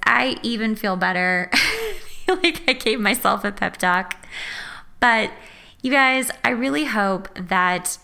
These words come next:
with this next new year, you know, just go for what you want. Who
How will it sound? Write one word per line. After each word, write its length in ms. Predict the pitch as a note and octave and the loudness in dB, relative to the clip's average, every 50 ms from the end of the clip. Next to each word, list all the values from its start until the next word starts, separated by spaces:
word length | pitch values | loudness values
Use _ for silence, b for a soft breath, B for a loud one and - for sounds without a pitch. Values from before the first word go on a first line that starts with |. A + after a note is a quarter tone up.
| B B B B B B B - | B B B B B B B -6
with 340 | G3 F#3+ B3 C#4 C#4+ - - | -2 0 0 0 -2 -2 -2
this 240 | D4 C#4 - - - | 0 0 0 0 2
next 360 | A3+ G#3+ G#3 - - - - | 0 0 0 0 -2 -2 -2
new 160 | G3+ G3+ G3+ | -2 0 0
year, 640 | G3+ F#3+ G3 G3 F#3+ G3 F#3+ G3 G3 F#3+ F#3+ F#3+ F#3+ B B B B - | 0 0 0 0 0 0 0 2 2 0 0 -2 -6 B B B B -12
you 140 | - - A#3+ | -6 -4 -2
know, 200 | A#3 A#3 A3 G#3 | 0 0 0 0
just 260 | G3+ - A#3 - - - - - - | -2 -2 -4 -4 -6 -6 -10 -14 -8
go 200 | - A3+ B3 A#3+ | -6 -4 -2 -2
for 200 | G#3+ - - G#3+ | -2 -4 -4 -4
what 320 | G3+ F#3+ G3 G3 - - - | -4 -4 -4 -2 -2 -4 -4
you 100 | G3+ F#3+ | -4 -4
want. 680 | F3 F#3 F#3 F3+ F3+ F#3 F#3+ F#3 F#3 - - - B B B B B B B B | -4 -2 -2 0 -2 -2 -4 -4 -4 -4 -4 -4 B B B B B B B B
Who 420 | - - D#4 E4 E4 E4 E4+ E4+ | -2 0 2 2 2 2 2 0